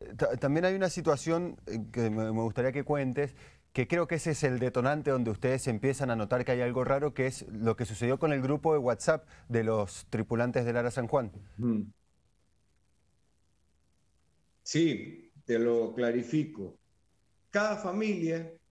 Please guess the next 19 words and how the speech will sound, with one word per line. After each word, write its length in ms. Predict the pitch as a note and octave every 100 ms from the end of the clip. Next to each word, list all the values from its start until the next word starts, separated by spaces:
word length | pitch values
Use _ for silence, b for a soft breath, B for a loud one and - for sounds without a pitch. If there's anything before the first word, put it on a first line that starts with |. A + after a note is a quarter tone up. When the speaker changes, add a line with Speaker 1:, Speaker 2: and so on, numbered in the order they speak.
| _
Speaker 2:
por 180 | A#2 A#2
separado, 1040 | C3 A#2+ C3 D3+ D#3+ G#3 A#3 A3+ - - _ -
teníamos 580 | B2 B2 D#3 D#3 C3
a 20 | B2
nuestros 400 | A#2+ A#2 G#2+ G#2
familiares 680 | A2 D#3+ C#3 C#3+ D3 - _ _ _ -
dentro 380 | A#2 B2+ B2+ A#2
de 60 |
los 120 | G#2+
grupos 340 | A#2 D3 C#3 B2+
de 60 |
las 160 | A2+ A2
familias 600 | D3 A3+ B3 G3+ C#3 G#2+
que 100 | A#2
se 140 | - C3+
arman 280 | C3+ C3
ahora 540 | B2 B2+ C#3+ D3+ D3 - _
en 160 | A2+ A2 A2+
WhatsApp. 480 | A2+ F#3 D#3+ -